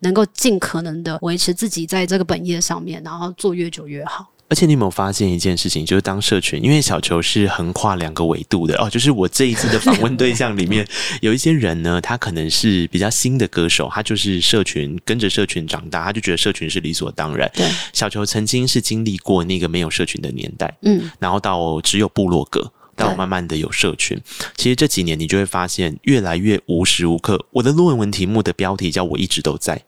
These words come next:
Speaker 1: 嗯。
Speaker 2: 对，为什么我会特别取名叫“我一直都在”？就是我发现情感劳动无限蔓延的时候，其实有时候有点可怕，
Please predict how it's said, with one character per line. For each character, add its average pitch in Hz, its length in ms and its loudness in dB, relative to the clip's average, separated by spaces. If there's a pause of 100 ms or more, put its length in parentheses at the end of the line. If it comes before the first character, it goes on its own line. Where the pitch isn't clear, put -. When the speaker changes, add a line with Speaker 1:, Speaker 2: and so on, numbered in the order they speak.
(140)
Speaker 1:
嗯。 220 180 4 (180)
Speaker 2:
对， 113 100 2
为 147 100 6
什 110 140 4
么 82 80 2
我 80 60 0
会 101 160 2
特 - 180 -4
别 82 160 0
取 - 160 -2
名 78 120 -6
叫 85 140 -2
“我 73 140 -6
一 - 60 -4
直 - 120 0
都 80 220 0
在”？ 82 160 -2
就 95 100 -2
是 110 80 -2
我 92 120 0
发 85 240 -2
现 90 240 -2 (280)
情 151 140 0
感 165 120 4
劳 104 120 0
动 120 140 0
无 92 80 0
限 113 120 0
蔓 104 160 0
延 85 120 -2
的 80 80 -2
时 - 100 0
候， 87 60 0
其 85 160 -2
实 87 80 -2
有 92 120 4
时 73 120 -2
候 95 80 2
有 87 100 0
点 110 160 2
可 - 160 -8
怕， - 320 -4